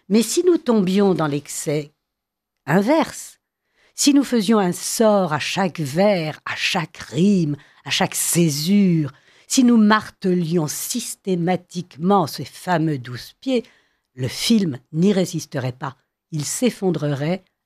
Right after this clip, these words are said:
assassiné par le système métrique. J'ai dit à l'instant que je n'avais pas de règles, mais je peux quand même en formuler une qui est presque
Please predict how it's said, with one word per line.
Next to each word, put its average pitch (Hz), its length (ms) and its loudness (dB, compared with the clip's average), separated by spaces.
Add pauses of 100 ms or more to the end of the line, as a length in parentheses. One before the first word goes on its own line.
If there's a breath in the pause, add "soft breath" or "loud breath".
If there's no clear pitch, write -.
(180)
assassiné 214 640 -2
par 185 140 -2
le 165 100 -4
système 160 460 -6
métrique. - 680 -12 (640)
J'ai 165 180 -2
dit 190 260 0
à 202 80 0
l'instant 190 440 0
que 190 120 -6
je 151 80 -6
n'avais 170 200 0
pas 175 160 -4
de 165 60 0
règles, 196 380 0
mais 165 120 0
je 151 120 0
peux 160 180 -8
quand 165 180 -2
même 165 200 2
en 156 40 0
formuler 156 500 -2
une 180 260 0
qui - 140 -12
est 160 40 -6
presque - 460 -10